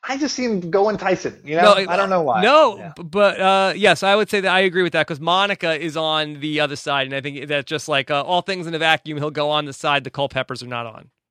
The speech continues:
Speaker 1: Hey, he's still giving the idol thing to Monica. You know, there's still some animosity there, sure.
Speaker 2: Yeah.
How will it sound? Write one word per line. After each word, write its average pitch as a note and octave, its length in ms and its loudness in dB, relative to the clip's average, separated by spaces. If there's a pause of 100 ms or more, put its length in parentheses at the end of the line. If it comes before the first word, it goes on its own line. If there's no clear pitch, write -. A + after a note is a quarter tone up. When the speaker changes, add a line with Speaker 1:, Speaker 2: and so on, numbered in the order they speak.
(180)
Speaker 1:
Hey, C4 180 2
he's G#3+ 160 0
still D4 200 4
giving A3+ 200 4
the A3 100 2
idol D3 360 6
thing C3 280 -4
to C3 80 -8
Monica. A2+ 480 -4
You B2 120 -8
know, B2+ 140 -4
there's C#3 180 -4
still E3+ 200 0
some D3 200 -4
animosity A#2 540 -2
there, G2 260 -10
sure. A#2 280 -2 (300)
Speaker 2:
Yeah. D3+ 200 2